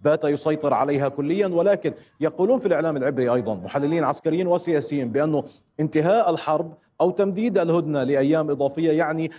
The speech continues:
التعجيل في مصير محتوم لنتنياهو، وهو الذهاب بعيدا، بعيدا عن الوسط السياسي وانتهاء حياته السياسية بهذه الجريمة التي أحدثها بحق المجتمع الإسرائيلي وفقا لوسائل إعلام عبرية.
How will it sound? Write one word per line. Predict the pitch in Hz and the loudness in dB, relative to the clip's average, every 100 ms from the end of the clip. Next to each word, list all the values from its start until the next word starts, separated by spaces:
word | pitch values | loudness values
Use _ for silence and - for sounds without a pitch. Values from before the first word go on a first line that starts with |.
| - | -8
التعجيل | - - 135 127 160 | -6 -4 -2 -2 -2
في | - 147 | 0 -2
مصير | 135 135 165 160 | -2 0 0 0
محتوم | - - 185 208 | -4 0 0 2
لنتنياهو، | 156 147 147 151 160 151 | 0 -2 -4 -2 0 2
وهو | 151 143 147 139 - - | 2 4 2 0 -10 -12
الذهاب | 127 135 147 160 127 | -6 -2 0 0 0
بعيدا، | 123 165 165 123 95 - | -2 0 0 -2 -6 -6
بعيدا | 104 147 147 | -4 -2 -2
عن | 135 | -2
الوسط | 143 151 143 | -2 -2 -4
السياسي | - 165 170 165 | -4 -2 0 0
وانتهاء | 151 147 147 143 | -2 0 -2 -2
حياته | - 147 147 139 | -2 -4 -2 -4
السياسية | 135 135 139 151 147 - _ - | -4 -4 -2 0 -2 -4 _ -4
بهذه | 139 143 180 165 156 165 165 - - | 0 2 0 0 2 2 0 -6 -6
الجريمة | 160 139 143 170 147 127 | -4 -2 -2 -2 0 0
التي | 139 139 135 | 0 0 -2
أحدثها | 120 147 139 | -2 -4 -2
بحق | 123 120 - | -2 -4 -6
المجتمع | 135 135 147 123 | -6 -4 -2 -2
الإسرائيلي | 127 139 139 143 | 0 -2 0 2
وفقا | 139 139 131 | 0 0 -2
لوسائل | 120 120 131 120 | 0 0 0 0
إعلام | 113 117 | 0 0
عبرية. | 110 113 92 | -2 -4 -8